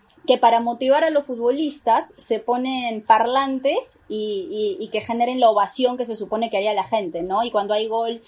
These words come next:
se escucha como gol y tal, pero todo ya obviamente bastante ajeno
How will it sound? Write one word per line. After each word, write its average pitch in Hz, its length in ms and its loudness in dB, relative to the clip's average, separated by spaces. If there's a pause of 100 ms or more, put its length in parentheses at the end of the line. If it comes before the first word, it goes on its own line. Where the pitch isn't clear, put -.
se - 140 -8
escucha 233 340 -2
como 208 240 -2
gol 226 400 2
y 190 80 -6
tal, 247 260 4
pero 202 220 -4
todo 240 340 -2
ya 240 380 2 (460)
obviamente 220 1400 -2
bastante 233 480 2
ajeno 247 500 -2